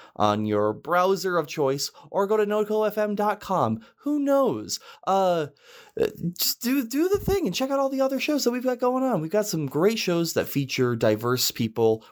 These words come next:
with diverse voices and unique, a unique sound, and it's also a radio station, so you can get a lot of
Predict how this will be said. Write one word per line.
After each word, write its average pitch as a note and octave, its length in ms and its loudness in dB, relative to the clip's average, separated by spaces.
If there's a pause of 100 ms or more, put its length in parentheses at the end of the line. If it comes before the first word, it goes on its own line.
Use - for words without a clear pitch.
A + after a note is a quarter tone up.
with G#2 160 -2
diverse G#2 400 0
voices G2+ 460 0
and G#2 140 0
unique, G#2+ 440 2 (240)
a B2 80 0
unique D3 540 2
sound, A#2+ 480 0
and A#2 140 -2
it's F3 120 -4
also G#3+ 420 0
a A#3+ 100 -2
radio B3 320 -2
station, G2+ 420 -8
so G#2+ 80 -6
you G#2 80 -4
can G#2+ 80 -6
get G#2+ 120 -4
a G#2 60 2
lot G#2 160 4
of G#2 200 -4